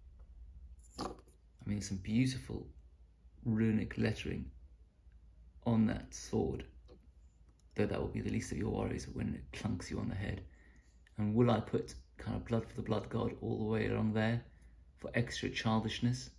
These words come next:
and puerility? Yes, I will. Yes, I will. But anyway,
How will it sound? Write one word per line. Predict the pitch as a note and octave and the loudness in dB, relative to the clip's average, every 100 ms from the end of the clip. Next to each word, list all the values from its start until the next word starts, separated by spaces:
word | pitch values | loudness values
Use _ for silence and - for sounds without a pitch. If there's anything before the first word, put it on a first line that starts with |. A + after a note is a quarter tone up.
| - - - - - - | -20 -20 -20 -20 -16 -4
and | G2 | -4
puerility? | - A2 G2+ G#2 F#2+ - F#2 - - - - - - | 0 -2 2 0 0 -4 -8 -8 -16 -20 -20 -16 -6
Yes, | G#2 - | -4 0
I | A2+ | 0
will. | A2 G2 F2+ - - - - - - - - - - | 2 0 -4 -8 -14 -20 -20 -18 -18 -20 -20 -14 -6
Yes, | D#3 C#3+ - | -4 -4 -4
I | A2 | -4
will. | G#2+ B2 A#2+ - - - - - - - - - | -4 -6 -10 -14 -20 -20 -20 -20 -20 -20 -20 -6
But | - | 0
anyway, | F#2 F#2+ A2 A#2 | 2 0 -2 -8